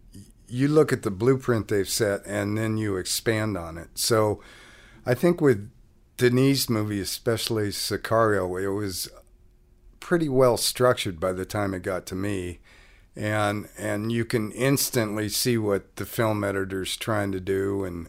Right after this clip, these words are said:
and where they're trying to go with their pacing and all that. So, um,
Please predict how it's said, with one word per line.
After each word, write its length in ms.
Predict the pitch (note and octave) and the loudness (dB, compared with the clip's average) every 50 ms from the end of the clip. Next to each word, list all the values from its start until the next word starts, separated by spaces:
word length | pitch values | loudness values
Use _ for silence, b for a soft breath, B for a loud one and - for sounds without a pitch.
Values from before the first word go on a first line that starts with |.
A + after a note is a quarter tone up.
| - - | -10 -6
and 380 | G2+ F#2+ F#2 F#2+ F#2+ G2 G#2+ | -6 -4 -4 -4 -6 -4 -2
where 140 | G#2+ G#2+ G#2 | -2 0 0
they're 140 | G2 G2 F2+ | 0 -2 -4
trying 280 | - - A2 G#2 G2 | -4 -4 -2 -2 -2
to 60 | F#2+ F#2 | -2 -2
go 160 | G#2 G#2 G2+ | -2 -2 0
with 160 | G2+ G2 F2+ | 0 -2 -2
their 100 | F2+ F2 - | -4 -6 -6
pacing 600 | - - A#2 B2 B2 A#2+ - - G#2 F#2 F2 F2 | -2 2 2 4 4 2 0 -4 -4 -6 -6 -8
and 240 | F2 F2 F2 F#2 F#2 | -8 -8 -8 -6 -6
all 140 | F2+ F2+ F2+ | -6 -6 -4
that. 300 | F#2 F#2+ F#2 F2+ F2 - | -4 -4 -4 -6 -6 -6
So, 480 | - - A#2+ G#2 G2 F#2+ F#2+ F2+ B B B B B B B B B B B B B B - | -4 0 2 2 2 2 2 0 B B B B B B B B B B B B B B -10
um, 580 | - G#2+ A2 A2 A2 A2 A2 A2 A2 G#2+ - | -4 0 2 2 4 4 2 2 0 -2 -4